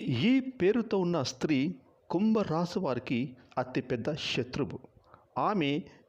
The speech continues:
మీ జీవితాన్ని పూర్తిగా నాశనం చేస్తుంది. ఇప్పుడైనా మీరు కళ్ళు తెరవండి.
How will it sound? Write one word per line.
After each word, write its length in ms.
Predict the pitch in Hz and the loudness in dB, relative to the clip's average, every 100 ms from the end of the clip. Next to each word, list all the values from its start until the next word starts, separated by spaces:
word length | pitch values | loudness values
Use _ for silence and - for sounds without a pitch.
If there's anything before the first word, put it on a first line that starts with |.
| - | -2
మీ 300 | 156 190 135 - | 0 0 -2 -2
జీవితాన్ని 800 | 147 202 196 135 139 143 131 131 _ 156 | 0 0 0 -2 0 0 -2 -6 _ -2
పూర్తిగా 640 | 202 - 160 123 135 127 - - | -2 0 0 0 -2 -6 -12 -6
నాశనం 540 | 101 101 123 156 170 170 | -2 -2 -2 -2 -4 -4
చేస్తుంది. 400 | 123 - 117 92 - - _ | -6 -6 -8 -10 -12 -20 _
ఇప్పుడైనా 560 | 165 175 294 254 196 190 | -4 -2 0 2 2 0
మీరు 220 | 165 151 | 0 0
కళ్ళు 360 | 185 - 131 151 | -2 -4 -2 -2
తెరవండి. 500 | - 113 104 95 | -2 -2 -2 -4